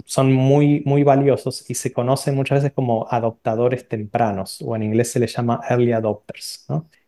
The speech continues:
Que, que son personas que están dispuestas a arriesgarse de alguna forma, ¿no?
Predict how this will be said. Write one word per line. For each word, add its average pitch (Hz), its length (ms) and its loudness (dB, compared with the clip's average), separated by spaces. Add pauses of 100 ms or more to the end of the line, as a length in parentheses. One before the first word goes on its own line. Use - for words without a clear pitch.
(120)
Que, 117 400 2
que - 140 0
son 139 300 2
personas 151 400 2
que 117 100 -6
están 139 280 0
dispuestas 156 760 0
a 113 340 0
arriesgarse 123 880 0
de 110 80 0
alguna 110 240 -4
forma, 104 460 -8 (220)
¿no? 165 220 -6